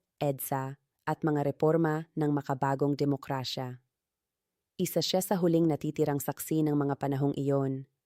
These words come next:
At sa kanyang pag-alis, naiiwan ang tanong, "Ano ang magiging susunod na direksyon ng politika ng Pilipinas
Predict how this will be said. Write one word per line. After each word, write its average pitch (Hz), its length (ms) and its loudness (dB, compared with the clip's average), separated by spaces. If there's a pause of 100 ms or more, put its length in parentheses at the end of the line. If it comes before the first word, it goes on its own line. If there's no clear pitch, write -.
(380)
At - 160 -6
sa - 80 -4
kanyang 143 320 0
pag-alis, 160 720 -2 (320)
naiiwan 170 720 2
ang 156 80 0
tanong, 135 480 0 (720)
"Ano 175 400 6
ang 208 160 4
magiging 160 400 2
susunod 160 560 2
na 151 160 0
direksyon 165 480 2
ng 170 80 0
politika 151 480 0
ng 151 160 0
Pilipinas 143 720 -2